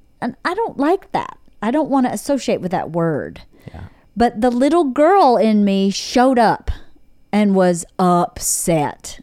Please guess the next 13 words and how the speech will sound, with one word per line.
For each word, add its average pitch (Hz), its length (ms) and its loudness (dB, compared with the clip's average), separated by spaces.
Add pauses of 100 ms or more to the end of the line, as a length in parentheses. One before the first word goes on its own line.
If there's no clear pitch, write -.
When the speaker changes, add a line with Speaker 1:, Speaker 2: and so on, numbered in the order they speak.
(200)
Speaker 1:
I 180 220 2
was 170 320 -2
crying. 233 920 0 (100)
I 196 160 2
was 180 180 -4
crying, 190 540 -2
like, 165 320 -4
every 196 300 0
three 165 260 -2
pages 262 540 0
in 320 140 0
this 330 180 -4
book. 359 440 0